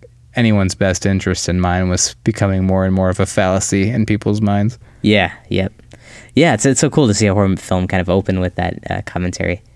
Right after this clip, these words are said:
Speaker 1: Yeah.
Speaker 2: Pretty effective. And, and if, and, and I think, you know, when you're talking about this movie still holding up and feeling relevant today, like, I mean, like, that's, that's kinda like the, how we feel about the press and everything today too, I think.
Speaker 1: Yep.
Speaker 2: Some, some stuff. Um, so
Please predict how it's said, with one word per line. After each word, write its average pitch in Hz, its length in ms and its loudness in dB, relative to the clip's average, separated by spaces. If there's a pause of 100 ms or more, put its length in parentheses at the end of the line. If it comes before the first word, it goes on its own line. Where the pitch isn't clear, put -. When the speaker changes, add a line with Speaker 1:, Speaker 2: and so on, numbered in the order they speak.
(540)
Speaker 1:
Yeah. 101 100 0
Speaker 2:
Pretty 95 120 0
effective. 90 480 -4 (240)
And, 123 140 4
and - 300 0
if, 120 140 0
and, 127 180 4
and 123 180 4
I 117 60 4
think, 117 180 0
you 120 80 4
know, 110 40 4
when 107 60 4
you're 101 100 2
talking 104 320 0
about 98 320 2
this 98 180 -2
movie 101 180 2
still 101 300 0
holding 101 340 2
up 95 240 0 (400)
and 101 100 0
feeling 98 280 2
relevant 95 400 2
today, 95 320 0
like, 87 200 0
I 87 120 0
mean, 90 120 0
like, 90 220 -2
that's, - 400 -4
that's - 200 -4
kinda 98 160 0
like 92 200 0
the, - 140 -4
how 98 180 0
we 95 100 0
feel 92 220 0
about 90 220 -2
the 92 80 -2
press - 280 -6
and 92 80 -2
everything 90 240 -6
today 92 220 -6
too, 95 220 -6
I 95 80 -6
think. 98 280 -10 (600)
Speaker 1:
Yep. 107 260 -6
Speaker 2:
Some, 90 160 -6
some 95 160 -8
stuff. 95 220 -8 (880)
Um, 127 500 2 (200)
so 135 600 2